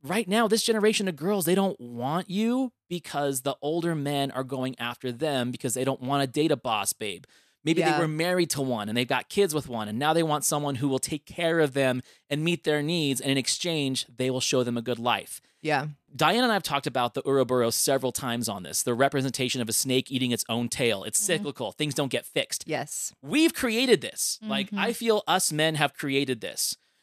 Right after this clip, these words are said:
Speaker 1: I, I don't think it's women's fault at all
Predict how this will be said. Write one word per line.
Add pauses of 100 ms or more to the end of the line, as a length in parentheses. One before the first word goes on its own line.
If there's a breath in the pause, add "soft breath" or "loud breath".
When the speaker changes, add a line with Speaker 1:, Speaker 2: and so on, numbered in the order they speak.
(140)
Speaker 1:
I,
I
don't
think
it's
women's
fault
at
all